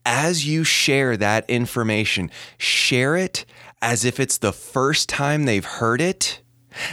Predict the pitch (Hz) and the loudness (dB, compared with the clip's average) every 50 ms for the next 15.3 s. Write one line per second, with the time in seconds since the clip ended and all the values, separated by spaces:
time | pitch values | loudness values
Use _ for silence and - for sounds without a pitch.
0 | - - - 127 127 127 120 - - 127 110 - - - - 131 135 143 143 - | -8 -4 0 2 2 2 0 0 -2 -2 -4 -4 -6 -6 -4 -2 0 0 0 0
1 | - - - 123 123 127 131 131 113 101 - - 87 90 101 98 107 120 131 156 | -2 -2 -4 -4 -2 -2 -2 0 -2 -2 -4 -4 -8 -10 -6 -2 0 2 2 2
2 | 175 175 139 - 156 151 156 - - 131 120 - - 147 135 127 123 113 107 101 | 2 0 0 0 -2 -2 0 -2 -4 -2 0 0 0 0 2 2 2 2 2 2
3 | 92 - - - - 151 147 156 151 - - - - - - 139 127 135 135 127 | 0 0 -2 0 0 2 2 0 0 0 0 -2 0 0 0 0 2 2 2 2
4 | 113 92 87 87 107 113 113 113 110 107 98 90 85 85 - - - - - - | 0 0 0 -2 0 0 2 2 2 2 2 0 -2 -4 -8 -12 -20 -20 -20 -20
5 | - - - 98 107 110 104 - - 104 - - 107 101 - - 101 101 101 98 | -20 -12 -6 0 0 0 0 2 0 -2 0 0 -2 -2 0 0 0 2 2 2
6 | 95 - 95 95 110 123 123 147 156 160 151 - 147 139 127 143 - - 123 - | 0 -2 -2 0 0 0 2 2 0 0 0 0 0 0 0 -2 -4 -4 -6 -4
7 | - 117 107 104 104 107 110 113 120 135 147 151 127 - - - - - - - | -2 0 0 2 2 0 0 0 0 0 0 0 0 -2 -4 -8 -20 -20 -20 -20
8 | - - - - - 143 160 170 170 143 107 90 - - - 107 - - - - | -20 -18 -6 0 2 2 4 4 2 2 0 0 -2 -2 -4 -2 -2 -2 -2 0
9 | 113 95 98 98 92 90 82 - - - 101 95 82 98 98 98 92 87 82 - | 0 0 0 0 0 -2 -2 -4 -4 -4 -4 -2 0 -2 0 0 0 -2 -4 -6
10 | - - - - - _ _ _ _ _ _ _ _ _ _ _ _ - - - | -4 -4 -6 -6 -6 _ _ _ _ _ _ _ _ _ _ _ _ -20 -20 -20
11 | _ _ _ _ - 95 95 92 95 - - 123 123 143 143 120 - - - - | _ _ _ _ -4 -2 0 0 0 0 0 0 0 2 0 0 0 0 -2 -2
12 | - - - - _ _ - _ _ _ _ _ _ _ _ _ _ _ - - | -4 -4 -6 -12 _ _ -20 _ _ _ _ _ _ _ _ _ _ _ -16 -6
13 | 90 101 120 135 160 - - - 175 175 160 - - 151 147 151 151 147 120 107 | -2 0 2 2 2 2 0 0 0 -2 -2 0 0 0 2 2 2 0 2 2
14 | 117 123 143 139 - - 139 135 135 123 - - 120 131 135 - - 123 110 - | 2 2 2 2 0 0 0 0 0 -2 -2 -2 0 0 0 0 -2 0 0 0
15 | - 101 87 78 78 78 | 0 -2 -2 -4 -4 -8